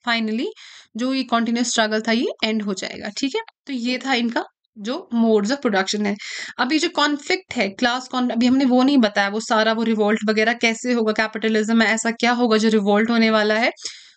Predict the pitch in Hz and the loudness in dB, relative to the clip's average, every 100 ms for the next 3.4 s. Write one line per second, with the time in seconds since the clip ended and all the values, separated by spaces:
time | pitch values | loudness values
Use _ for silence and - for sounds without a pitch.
0 | - 269 302 302 247 220 233 233 214 220 | -10 -6 -2 0 0 0 -2 -2 0 0
1 | 214 226 233 247 240 208 220 247 240 226 | 0 0 2 2 2 -2 -2 0 0 0
2 | 240 220 226 247 233 233 226 208 202 202 | -2 -2 0 4 2 2 0 4 2 2
3 | 247 214 226 - | 0 0 -2 -10